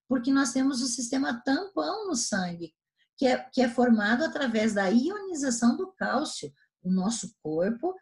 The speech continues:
é capaz de dar choque elétrico no cálcio e transformar em cálcio iônico. Biofísica novamente. Vê se nós não somos maravilhosos. Sempre energia acima da matéria. A gente só tem que estudar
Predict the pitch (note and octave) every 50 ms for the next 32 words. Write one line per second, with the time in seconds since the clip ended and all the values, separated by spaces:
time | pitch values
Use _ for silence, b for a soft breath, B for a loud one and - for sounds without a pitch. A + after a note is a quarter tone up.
0 | _ _ _ F#3 G3+ G3 G3+ G#3 G3+ G3 - G3 F#3+ G#3 F#3+ G3 F#3+ F#3 F3+ F#3
1 | F#3+ - - - - G3+ A#3 - - - F4 E4+ D4 B3 G3 F#3 F3+ F3+ - -
2 | E3+ - - D#3 E3 E3 - - _ - C3+ C3 C#3 E3+ - - C4+ A#3 A#3+ C4+
3 | C#4+ A#3+ A#3+ C4 B3 A3 G3 G3 G#3+ - D4+ - - F3+ G#3 A#3 A#3 - - C#4+
4 | B3+ G#3 G3 F3 F3 F#3 G3 G3 G3 G3 F#3+ F3 - - _ - A#3 B3 - -
5 | _ _ _ _ _ _ _ _ _ _ - D#3 E3 F3 E3+ E3+ - - - -
6 | - - D#3 F#3 G#3+ G3+ G#3+ - - G#3 G3 F#3+ F#3 F3+ F3 E3 E3+ E3+ E3 E3+
7 | F3+ B B B B B _ _ D3+ D3 D3+ F#3 - - E4 F#4+ G4+ F#4+ C#4 D4
8 | B3 - - - G3 F#3+ F#3 F3 F#3 F3 E3+ E3 E3+ E3+ E3 E3 E3+ D#3+ D#3 D#3
9 | D3+ D3+ D3+ D#3 D3+ - - - - _ _ _ _ - - - D#4+ G#4+ A#4+ A#4
10 | - - F#4 F4+ D#4 C#4+ C#4 B3 G#3+ F3+ G3 A3+ G#3+ G#3 G#3 - - G3 F#3+ F3+
11 | F3 F3 E3 E3+ E3 D#3 - - D#3 D#3 D#3 D3+ D#3+ - - - _ _ _ _
12 | _ _ _ _ _ _ _ _ _ C#4 C4 D4 D4 A#3+ - C#4 - - B3+ A#3+
13 | A#3+ - - - - E4+ C#4 F4+ F#4 F#4 F4+